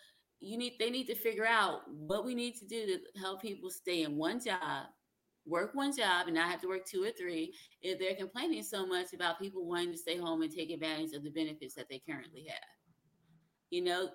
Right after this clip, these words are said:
then we need to figure out how to help people <laughs> be able to live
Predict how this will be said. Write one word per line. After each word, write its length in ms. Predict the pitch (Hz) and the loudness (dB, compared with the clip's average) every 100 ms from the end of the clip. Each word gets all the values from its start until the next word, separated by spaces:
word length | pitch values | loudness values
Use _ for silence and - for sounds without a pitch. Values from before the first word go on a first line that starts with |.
| - | -2
then 360 | 170 160 156 151 | 2 2 2 2
we 80 | |
need 180 | 160 180 | 2 0
to 80 | 208 | -2
figure 320 | - 208 220 | -2 0 0
out 300 | 240 233 196 | 2 2 2
how 200 | 196 170 | 4 2
to 80 | 180 | 2
help 260 | 233 247 247 | 0 0 0
people 500 | 202 180 170 - - - | -2 -2 -2 -4 -6 -12
<laughs> 180 | - - | -12 -8
be 140 | 180 196 | 0 4
able 240 | 196 214 208 | 4 2 -2
to 100 | 196 | -6
live 440 | 165 185 202 180 | -2 0 2 0